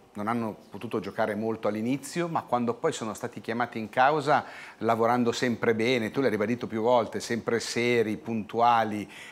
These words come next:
attenti nel lavoro quotidiano, e poi hanno dato dimostrazione di esserci quando sono stati chiamati in causa. Anche per Sanchez potremmo fare un discorso diverso, anche se lui poi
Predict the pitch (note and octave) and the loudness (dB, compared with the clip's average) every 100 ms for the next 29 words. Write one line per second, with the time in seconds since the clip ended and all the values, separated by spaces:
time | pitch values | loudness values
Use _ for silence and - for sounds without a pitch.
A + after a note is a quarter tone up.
0 | - G2+ - C3+ C3 B2 A#2 A2 A2+ A2+ | -6 -6 0 2 2 0 -2 0 0 2
1 | B2+ B2 - A2+ D#3 C#3 D#3 E3+ C#3 - | 2 2 0 -2 2 4 4 4 0 -6
2 | - A#2 - E3+ G2 G#2+ A2 G#2 - F#2+ | -12 0 2 2 0 -2 -2 -4 -4 -6
3 | - B2+ A#2+ G2+ G#2 G#2+ - G#2+ - G2+ | -2 -2 0 0 -2 -2 -4 -4 -6 -4
4 | G#2 G#2+ G#2 G2 - - - - G#2 G2+ | -4 -2 -4 -4 -10 -20 -16 -6 -6 -6
5 | G#2 G2 G#2 A2 C3 A#2+ - D3 D3 C#3+ | -6 -4 -4 2 4 4 2 2 2 4
6 | C3 - D3+ B2+ A2 A2+ F#2+ A2+ B2+ A#2+ | 4 4 2 2 0 0 0 2 2 2
7 | G#2+ C3+ A#2 A#2+ C3+ B2 A2 G#2 A2 B2 | 0 -2 -2 2 2 2 -2 -4 -2 -2
8 | - G2+ | -2 -4